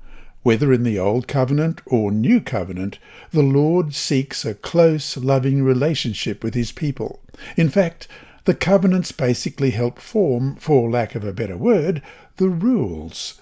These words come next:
for that relationship. Relationship is crucial to the covenant in whatever time or context. Yet, for a relationship to exist,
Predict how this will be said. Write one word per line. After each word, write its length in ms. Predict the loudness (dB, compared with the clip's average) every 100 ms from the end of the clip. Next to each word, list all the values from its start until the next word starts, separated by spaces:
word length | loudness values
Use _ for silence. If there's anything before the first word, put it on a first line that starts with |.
| _
for 160 | -2 0
that 320 | 0 -2 -4
relationship. 880 | 0 0 2 -2 -4 -6 -4 -6 -8 -18 -20 -20 _ _ -20 _ 2
Relationship 840 | 2 4 2 2 -2 0 -2 0
is 400 | 0 0 -2 -8
crucial 680 | -4 2 4 4 0 -4 -6
to 160 | -2 0
the 100 | 0
covenant 640 | 0 -2 0 -2 -2 -8 0
in 200 | 2 4
whatever 380 | 4 4 2 0
time 580 | -6 -2 0 2 2
or 160 | 2 0
context. 720 | -2 -2 0 -4 -6 -14 -18 -20 -20 -20 -4
Yet, 400 | 0 0 -2 -12 _ _ _ _ _ _
for 280 | 2 2 2
a 140 | -2
relationship 840 | -2 0 2 2 2 0 0 -2 -4
to 120 | -2
exist, 600 | 0 0 -4 -4 -10 -16